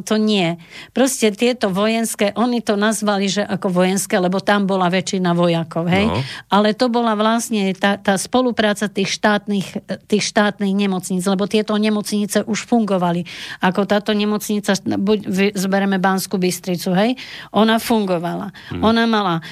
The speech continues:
Speaker 1: e, svoje chirurgické oddelenie, ona mala svoje operačné sály, všetko.
Speaker 2: No.
Speaker 1: Eh, tie, tie veľmi ťažké a zložité operácie a takéto záležitosti, tie všetky sa odohrávali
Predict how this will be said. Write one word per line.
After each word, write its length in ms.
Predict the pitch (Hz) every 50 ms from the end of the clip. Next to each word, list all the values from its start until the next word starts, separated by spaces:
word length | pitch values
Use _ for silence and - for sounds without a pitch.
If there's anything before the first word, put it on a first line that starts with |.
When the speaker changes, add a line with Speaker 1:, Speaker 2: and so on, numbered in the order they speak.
| - - - -
Speaker 1:
e, 380 | - - 180 170 165 165 170 175
svoje 400 | 175 - 202 196 185 170 165 156
chirurgické 640 | - 254 240 233 233 233 226 208 220 - - - 220
oddelenie, 640 | 202 202 190 202 190 190 190 185 180 185 180 190 -
ona 240 | 196 190 190 180
mala 380 | 185 190 185 180 175 175 170 165
svoje 340 | - - - 185 180 175 175
operačné 680 | 190 214 214 - 220 208 208 196 - - 196 190 180 175
sály, 320 | - - 175 175 175 175
všetko. 480 | 170 156 - - 160 156 160 - - -
Speaker 2:
No. 320 | 98 87 85 98 131 135 - - - - - - - - - - - - - - - - - _
Speaker 1:
Eh, 380 | - - 190 190 185 185 185 180 175 - - - 262
tie, 280 | 208 190 214 208 202 202 196 190 190 190
tie 220 | 190 - 240 220
veľmi 360 | 202 208 254 302 294 262 214 175
ťažké 400 | - 185 180 - - - 190 -
a 100 | - 180
zložité 540 | 185 196 208 226 233 226 233 214 - 190
operácie 720 | - 185 196 196 - 202 185 185 180 180 180 - - 196 202
a 160 | 196 202 -
takéto 420 | - 202 190 190 - 208 208 -
záležitosti, 840 | 208 185 196 185 180 180 180 180 180 180 - 196 175 - - - 196 190
tie 160 | - 190 185
všetky 480 | 180 - - 240 240 - - - 233
sa 240 | 208 - - 190 175
odohrávali 880 | - 196 196 185 196 185 180 196 185 180 180 180 180 175 175 190 208